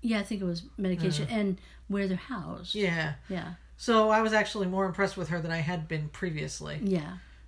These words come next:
Speaker 2: Um, yeah, it was, it was really great, actually. I'm still not the biggest Buttigieg fan, but it's so amazing to see a gay candidate at a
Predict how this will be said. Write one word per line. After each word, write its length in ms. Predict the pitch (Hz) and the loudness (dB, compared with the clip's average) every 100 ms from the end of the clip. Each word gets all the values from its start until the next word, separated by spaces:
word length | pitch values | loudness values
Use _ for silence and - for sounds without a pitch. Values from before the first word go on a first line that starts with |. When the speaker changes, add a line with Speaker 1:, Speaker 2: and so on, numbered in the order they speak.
| - | -6
Speaker 2:
Um, 580 | 175 160 160 156 151 151 180 - - - - - - - - - - - - | -2 -2 -2 -4 -4 -8 -12 -20 -20 -20 -20 -20 -20 -20 -20 -20 -20 -20 -8
yeah, 380 | 302 349 349 339 | 0 4 4 2
it 60 | 330 | -2
was, 200 | 320 - | -4 -2
it 180 | 359 359 | -2 4
was 260 | 392 359 | 4 4
really 280 | 339 359 349 | 2 2 2
great, 280 | 339 330 320 | 2 2 4
actually. 340 | 262 247 262 | 2 0 0
I'm 220 | 240 240 233 | 2 2 -2
still 380 | - 294 294 | -2 -2 -2
not 260 | 240 247 262 | 0 0 0
the 60 | 240 | -4
biggest 240 | 254 233 | -4 -4
Buttigieg 400 | 233 220 190 180 | -4 -2 -2 -2
fan, 300 | - 175 170 - - - - - | -2 -4 -4 -8 -18 -20 -20 -2
but 260 | 226 202 - - - - | 2 2 0 -20 -18 -4
it's 220 | 233 233 | -2 -2
so 380 | - - 302 294 | -4 0 2 2
amazing 720 | 226 180 202 185 170 160 160 | 0 2 2 2 0 -2 -4
to 180 | 160 160 | -4 -6
see 640 | - - - 190 175 165 | -6 -8 -8 -6 -6 -6
a 260 | - 170 165 | -8 -8 -6
gay 280 | 170 214 220 | 0 2 0
candidate 600 | - 202 185 156 170 - | 0 0 2 0 -4 -8
at 100 | 175 | -8
a 220 | 165 160 | -6 -6